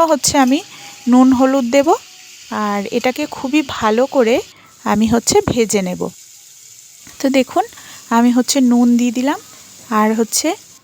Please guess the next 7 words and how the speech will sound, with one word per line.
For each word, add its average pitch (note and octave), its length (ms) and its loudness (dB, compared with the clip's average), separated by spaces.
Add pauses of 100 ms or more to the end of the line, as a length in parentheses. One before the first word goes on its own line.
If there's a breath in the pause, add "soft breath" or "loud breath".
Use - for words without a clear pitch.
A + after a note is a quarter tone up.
(140)
একটু A#3+ 320 -4 (240)
হলুদও A#3+ 640 0
হচ্ছে B3+ 260 -2 (120)
দিয়ে A3+ 160 2
দিচ্ছি। A3+ 380 -10 (720)
দিয়ে A3 240 -2
দেওয়ার A3 300 -2